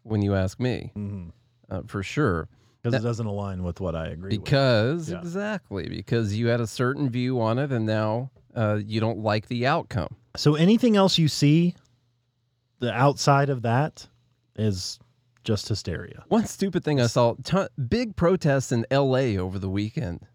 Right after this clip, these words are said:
Speaker 1: I mean, massive. Like, people going down the streets, tons of people protesting.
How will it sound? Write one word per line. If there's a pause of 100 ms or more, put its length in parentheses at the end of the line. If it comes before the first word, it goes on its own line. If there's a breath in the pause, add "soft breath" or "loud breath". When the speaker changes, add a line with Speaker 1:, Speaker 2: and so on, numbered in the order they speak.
(140)
Speaker 1:
I
mean,
massive. (100)
Like,
people
going
down
the
streets,
tons
of
people
protesting.